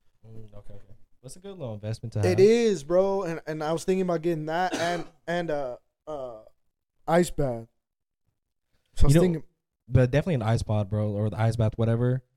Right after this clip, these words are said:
Speaker 1: It's just that it's kinda cold right now, so it's like, I really gotta, like, you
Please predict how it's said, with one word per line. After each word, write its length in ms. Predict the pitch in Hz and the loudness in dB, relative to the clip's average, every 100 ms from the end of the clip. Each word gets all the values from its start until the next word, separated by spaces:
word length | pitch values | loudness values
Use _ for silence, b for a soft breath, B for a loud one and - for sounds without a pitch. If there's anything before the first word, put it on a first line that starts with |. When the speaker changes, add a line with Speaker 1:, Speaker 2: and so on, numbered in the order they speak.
| _ _ | _ _
Speaker 1:
It's 80 | 123 | -2
just 120 | 139 | 2
that 120 | 147 | 2
it's 100 | 127 | 2
kinda 180 | - 139 | 0 -4
cold 300 | - 147 165 | 0 2 4
right 160 | 156 151 | 4 2
now, 280 | 151 151 147 | 4 4 2
so 180 | 135 120 | 0 -2
it's 100 | 127 | 0
like, 180 | 120 107 | 0 0
I 40 | |
really 260 | 117 123 120 | 0 2 2
gotta, 200 | 117 113 | 2 2
like, 220 | 104 101 _ _ _ _ - | 0 -4 _ _ _ _ -8
you 160 | - | -8